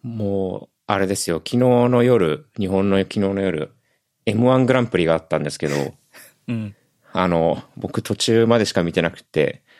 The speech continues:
Speaker 1: 朝、Yahoo！ジャパンを開いて結果を見てしまいました。
Speaker 2: <laughs>
Speaker 1: すごい気をつけたつもりなんですけど、
Speaker 2: ああ、ネタバレが。
Speaker 1: もうやらかしてしまいました。
Speaker 2: ネタバレって言うんですかね？まあ、誰かが優勝したっていうのは一応ネタバレではあるのか。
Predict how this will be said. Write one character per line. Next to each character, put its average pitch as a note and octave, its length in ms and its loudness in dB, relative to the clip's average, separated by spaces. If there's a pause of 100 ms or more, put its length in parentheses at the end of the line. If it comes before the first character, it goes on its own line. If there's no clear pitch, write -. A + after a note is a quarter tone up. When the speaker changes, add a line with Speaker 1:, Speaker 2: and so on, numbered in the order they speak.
(260)
Speaker 1:
朝、 - 540 -2 (920)
Yahoo！ A2 300 0
ジ G#2+ 80 0
ャ G#2 40 2
パ G#2+ 100 2
ン G#2+ 60 2
を G#2 100 0
開 G2+ 120 4
い - 20 -2
て G2 100 -4
結 - 200 -4
果 G#2+ 80 2
を G#2 60 4
見 G#2 100 2
て G2 80 0
し G2 100 -2
ま F2+ 120 2
い E2+ 40 0
ま D#2+ 120 -4
し - 80 -12
た。 - 100 -14 (440)
Speaker 2:
<laughs> - 460 0
Speaker 1:
す - 260 0
ご D3+ 180 2
い G3 80 2
気 - 160 2
を C#3+ 60 4
つ - 100 -4
け D3 80 2
た B2+ 120 0 (300)
つ - 160 -2
も A2 100 4
り A2 60 4
な G#2+ 120 2
ん G#2 60 2
で F#2+ 60 2
す - 80 -6
け F#2 120 -2
ど、 D#2+ 280 0 (420)
Speaker 2:
あ G#2 380 -6
あ、 G#2+ 40 -12
ネ A2+ 100 -10
タ A#2 120 -6
バ A2+ 120 -2
レ A2+ 120 -4
が。 G#2+ 220 -6 (480)
Speaker 1:
も F2+ 280 2
う F2 40 0
や F2 80 2
ら F2 80 2
か F2 120 -6
し - 40 -10
て F2+ 80 -4
し F#2 100 -4
ま E2+ 80 2
い E2+ 40 0
ま E2 80 -4
し - 80 -10
た。 A#2+ 100 -10
Speaker 2:
ネ A#2+ 80 -4
タ C4+ 120 0
バ F4+ 100 0
レ F4+ 60 0
っ - 20 0
て - 140 -2
言 A3+ 60 4
う - 40 0
ん - 20 2
で C#3 80 2
す - 80 -2
か G#2 80 -8
ね？ G#2+ 140 -8
ま B2 80 -4
あ、 - 20 0
誰 G#3 180 2
か F#3+ 80 2
が B2+ 80 2
優 B2+ 160 2
勝 C#3+ 220 0
し - 80 -2
た C#3 100 2
っ C3 40 -4
て - 160 -6
い G#2+ 60 -2
う - 20 -6
の G#2 80 -6
は G#2 80 -8
一 G#2+ 240 -6
応 A#2 260 -4
ネ A2+ 140 -6
タ A2+ 140 -6
バ A2 100 -4
レ A2+ 100 -4
で A2+ 80 -4
は G2+ 140 -10
あ - 20 -12
る G2 80 -18
の G2+ 100 -18
か。 - 240 -20